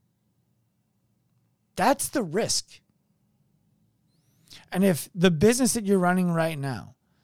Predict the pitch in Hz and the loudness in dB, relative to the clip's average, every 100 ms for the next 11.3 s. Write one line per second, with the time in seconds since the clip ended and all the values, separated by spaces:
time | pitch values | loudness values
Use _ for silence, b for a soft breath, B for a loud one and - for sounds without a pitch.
0 | _ - 190 196 214 - 165 160 - 165 | _ 2 2 2 -2 -4 -2 -2 -4 -8
1 | 143 135 151 156 151 123 120 131 135 - | -8 -4 -4 -4 -6 -8 -8 -8 -8 -10
2 | - 226 196 180 143 131 b b b b | -2 0 0 -2 -6 -6 b b b b
3 | _ - - 220 214 196 226 220 165 170 | _ -20 -2 2 4 2 0 0 -2 -2
4 | - 156 139 165 147 76 - - 135 151 | -2 -4 -4 -2 -4 -6 -14 -8 -4 -4
5 | 135 175 240 - 226 202 170 170 143 117 | -2 0 0 -2 -4 -6 -4 -2 -2 -6
6 | - 147 156 196 220 202 156 - 190 196 | -10 -8 -4 -2 0 -2 -6 -4 -2 0
7 | 160 151 - 175 214 190 156 - 143 - | -2 -6 -6 -4 -2 -2 -4 -6 -4 -2
8 | - 196 196 147 151 - - 233 208 165 | -2 -2 -2 -4 -8 -8 -2 0 0 -4
9 | 139 143 - 185 180 - 151 123 113 104 | -8 -10 -8 -6 -6 -6 -8 -10 -12 -12
10 | 76 - B B B 180 175 165 151 151 | -14 -18 B B B -2 0 0 0 -2
11 | 139 - - | -4 -8 -18